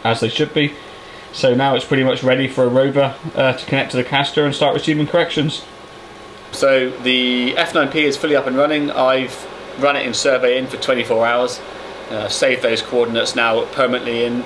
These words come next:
in the F nine P chip, so that boots up now and instantly starts sending its R T C M corrections out over the U A R T one, which the E S P then picks up and then sends it to the, uh, Snipcaster, from which I can receive with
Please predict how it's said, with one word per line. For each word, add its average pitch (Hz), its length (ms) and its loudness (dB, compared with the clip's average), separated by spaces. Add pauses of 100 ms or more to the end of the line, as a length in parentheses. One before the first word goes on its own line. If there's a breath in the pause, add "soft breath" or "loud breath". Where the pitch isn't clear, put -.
in 113 140 -4
the 120 100 2
F 113 160 -2
nine 113 180 -2
P 117 160 -4
chip, 117 280 0 (360)
so - 160 -4
that 117 220 0 (340)
boots 127 280 -2
up 120 120 -2
now 110 200 -2
and 107 180 -8
instantly 117 380 -6
starts 113 340 -2
sending 107 360 -4
its 98 100 -4
R 110 160 0
T 110 100 -8
C 117 180 -2
M 110 120 0
corrections 107 440 -2
out 107 220 2
over 104 240 -2
the 104 640 -4
U 107 160 -2
A 107 60 2
R 98 60 2
T 123 60 -4
one, 139 180 2 (600 loud breath)
which - 260 -4
the 117 400 -2
E 156 120 2
S 135 100 -2
P 127 160 0
then 117 200 2
picks 117 280 -4
up 127 280 2 (320)
and 120 160 0
then 113 160 0
sends 107 360 -2
it 104 180 -4
to 107 240 -4
the, 101 400 -4
uh, 98 200 -2
Snipcaster, 104 720 -4 (920)
from 107 220 0
which 107 380 -2
I 104 140 0
can 101 280 -2
receive 98 460 -2
with 104 240 -2